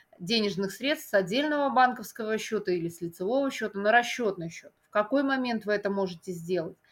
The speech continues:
Что вам для этого нужно будет сделать? То есть вот, эм,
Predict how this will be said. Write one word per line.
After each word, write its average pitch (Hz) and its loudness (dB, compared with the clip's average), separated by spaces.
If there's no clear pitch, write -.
Что 285 2
вам 240 2
для 208 4
этого 185 -2
нужно 180 0
будет 170 -4
сделать? 165 -4
То 180 -2
есть 180 -2
вот, 214 0
эм, 190 4